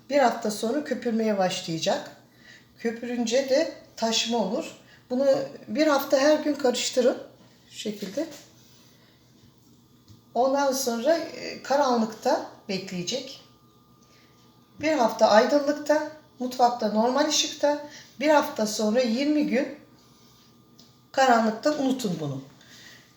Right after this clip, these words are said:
Bir ay sonra ben size olmuş halini tekrar çekeceğim. Şimdi bunun üzerine metal kaşık sokmuyoruz içine. Tahta kaşıkla karıştırıyoruz. Üzerine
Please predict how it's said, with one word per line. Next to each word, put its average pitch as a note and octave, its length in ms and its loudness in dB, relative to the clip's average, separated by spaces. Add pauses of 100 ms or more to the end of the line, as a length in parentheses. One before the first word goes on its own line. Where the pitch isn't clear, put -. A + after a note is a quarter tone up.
(380)
Bir D#4 180 6
ay A#3+ 120 4
sonra B3 360 0
ben C4 200 4
size A#3+ 340 0
olmuş C4 400 0
halini A3+ 400 4
tekrar A3+ 420 2
çekeceğim. D3+ 460 -6 (1700)
Şimdi - 240 -4
bunun D#4 140 0
üzerine A#3+ 320 0
metal C4+ 200 2
kaşık B3+ 340 -2
sokmuyoruz G3+ 600 -4
içine. F3+ 280 -10
Tahta A#3 340 -2
kaşıkla F3+ 460 -6
karıştırıyoruz. F3+ 920 -4 (2250)
Üzerine B3+ 720 0